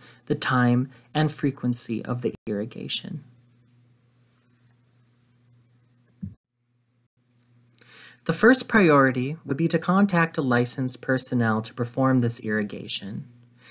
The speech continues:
So feel free to contact me via cell phone, by call or text message, or by email.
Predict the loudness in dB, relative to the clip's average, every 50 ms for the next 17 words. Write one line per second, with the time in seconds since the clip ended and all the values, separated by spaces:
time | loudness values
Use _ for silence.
0 | -20 -20 -14 _ 0 2 2 2 2 2 2 2 2 2 0 0 2 2 2 2
1 | 2 -2 -2 -4 -4 -2 0 0 0 0 0 -2 -4 -4 -4 -4 -4 -4 -2 -2
2 | 0 0 0 -2 -2 -2 0 0 2 2 2 2 2 2 0 0 -2 -2 -2 0
3 | 2 0 0 -2 -4 -10 -20 -20 -20 -20 -8 -2 0 0 0 0 0 0 2 4
4 | 4 4 2 0 -2 -2 0 0 0 0 -2 -4 -6 -8 -6 -6 -6 -4 -2 0
5 | 0 0 0 -2 -2 -4 -6 -8 -8 -12 -18 -20 _ _ _ 2 4 4 4 4
6 | 2 0 0 0 0 0 0 0 0 -2 -2 -4 -6 -8